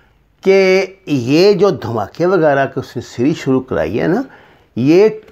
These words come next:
चाइना के ख़िलाफ़ जंग का उसका हिस्सा है। अब वो करेगा क्या? इंडिया को अमेरिका ने हर सूरत लड़वाना है इसके साथ, चाइना के साथ।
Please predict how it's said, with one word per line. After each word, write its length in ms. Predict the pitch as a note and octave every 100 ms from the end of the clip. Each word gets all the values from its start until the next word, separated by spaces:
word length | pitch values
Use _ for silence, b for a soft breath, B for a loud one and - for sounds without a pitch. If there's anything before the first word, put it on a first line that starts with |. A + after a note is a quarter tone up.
| _
चाइना 420 | F3+ D#3 F3+ B3+
के 160 | C4+ C4
ख़िलाफ़ 440 | - E3+ D#3 D#3+
जंग 320 | B2 B2+ B2+
का 580 | C3 - C#3+ D#3+ - _ _ _ -
उसका 380 | C#3 - D3 C3+
हिस्सा 580 | A2 A2 - - A2
है। 340 | G2 F#2+ F2 - - - _ B B B B B B B
अब 120 | G#3+
वो 120 | A3+
करेगा 400 | A#3+ B3 B3+ G3
क्या? 360 | C#3+ B2+ F2 - _ _ _ _ _ _ _ _ _ _ _ _ _ _ _ _ _ _ _ _ _
इंडिया 560 | F#3+ A3+ C4 C4+ C4 B3+ G3+ - _ _ _ _ _ _ _ _ _ _ _
को 420 | - G3 F#3+ F#3
अमेरिका 800 | F3 - E3+ D#3 F#3 F#3 - G3
ने 200 | F#3 F3
हर 380 | E3+ C3 E3 A3
सूरत 760 | G3 - - - F3 E3+ G3+ D3
लड़वाना 600 | C3+ B2+ A#2 G#2+ A2 B2+
है 120 | B2+
इसके 280 | - - G2+
साथ, 260 | - G2+
चाइना 360 | G#2 G#2 G2 G2
के 160 | F#2+
साथ। 400 | - F2+ - -